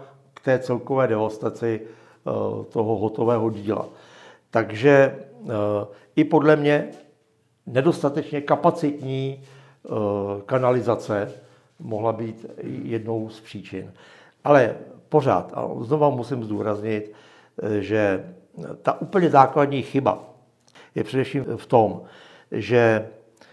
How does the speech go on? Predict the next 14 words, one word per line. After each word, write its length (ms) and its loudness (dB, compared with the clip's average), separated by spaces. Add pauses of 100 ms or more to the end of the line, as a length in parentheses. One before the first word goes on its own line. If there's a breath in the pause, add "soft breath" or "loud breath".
(160 soft breath)
my 260 4
velmi 320 6
často, 420 -8 (760)
a 60 -2
teď 180 -2
nemluvím 380 -2
konkrétně 720 -4
o 80 -6
Moravské 480 -2
ulici, 460 -2
ale 140 2
jako 200 -2
obecně, 720 2 (680 soft breath)
nerespektujeme 960 2